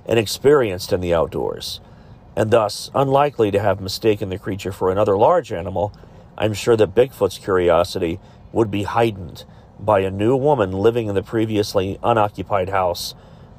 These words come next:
and a little, uh, litter full of whippet puppies, he concluded. On October twenty-third, two thousand and ten, at about seven fifteen A M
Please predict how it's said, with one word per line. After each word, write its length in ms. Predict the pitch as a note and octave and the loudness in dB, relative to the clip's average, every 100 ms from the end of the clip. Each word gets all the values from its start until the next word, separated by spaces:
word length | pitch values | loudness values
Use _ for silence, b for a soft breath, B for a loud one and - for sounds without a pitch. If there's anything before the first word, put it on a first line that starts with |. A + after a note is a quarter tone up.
| - G#2+ | -8 0
and 380 | G#2 F#2+ G2 - D#2 | 0 0 -6 -6 -2
a 80 | |
little, 340 | B2 D#3+ E3+ B2 | 4 4 4 2
uh, 520 | A2 F#2+ D#2 C2+ C#2+ | 2 2 2 0 -4
litter 340 | A2+ C3+ C3+ | -4 -2 0
full 380 | G#2 - C#3+ A#2+ | -2 -4 -2 0
of 100 | F#2+ | 0
whippet 320 | G#2+ G#2 - | 0 -2 -4
puppies, 580 | - F#2+ - - - - b b b | -8 -10 -12 -16 -12 -14 b b b
he 120 | A2 G2+ | -8 -8
concluded. 580 | F#2 F#2 F2 D2 - - - - - - - - - - - - - - - - - - - - - - | -8 -8 -6 -4 -6 -12 -20 -20 -20 -20 -20 -20 -20 -20 -20 -20 -20 -20 -20 -20 -20 -20 -20 -20 -10 -2
On 140 | B2+ | 2
October 400 | A#2+ - E3 C#3 | 2 2 4 4
twenty-third, 540 | A#2 G2 F#2 G#2 F2+ | 2 -4 0 0 0
two 100 | A2 | -2
thousand 340 | F#2 F#2+ F2 F#2+ | -2 -2 -4 -8
and 120 | F#2 | -6
ten, 320 | G#2+ G#2 A2 - B B B - | -4 -4 -4 -14 B B B 0
at 120 | A#2 | 2
about 260 | A2+ G#2+ - | 2 0 -2
seven 400 | - B2+ C3+ C#3 | 0 0 0 -2
fifteen 540 | C3 A#2 - G2+ G2 | -2 -2 -4 -8 -6
A 260 | F#2 F2+ E2 | -2 -2 -2
M 240 | A1 B1 | -4 -12